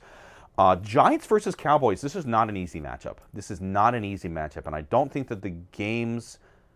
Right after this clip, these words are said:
I don't think that the schedule manager at the beginning of the season predicted this to be as good of a game. Division matchup, always tough,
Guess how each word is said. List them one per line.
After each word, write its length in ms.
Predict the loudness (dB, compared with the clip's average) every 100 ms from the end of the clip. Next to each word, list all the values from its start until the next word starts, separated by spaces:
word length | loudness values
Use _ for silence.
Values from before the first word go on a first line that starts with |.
| -6
I 60 | 0
don't 140 | 0
think 140 | 0 -8
that 100 | -8
the 100 | -8
schedule 640 | -8 -6 -4 -2 -2 -2
manager 400 | 0 -2 -4 -6
at 80 | -6
the 60 |
beginning 300 | -8 -6 -6
of 80 | -8
the 60 | -8
season 300 | -10 -10 -12
predicted 600 | -12 -12 -12 -10 -10 -10
this 140 | -10
to 100 | -12
be 160 | -8 -8
as 140 | -8
good 120 | -8
of 80 | -8
a 60 | -8
game. 300 | -10 -8 -6
Division 400 | -2 -2 0 0
matchup, 340 | 0 2 0 2
always 280 | 2 2 -2
tough, 320 | 0 0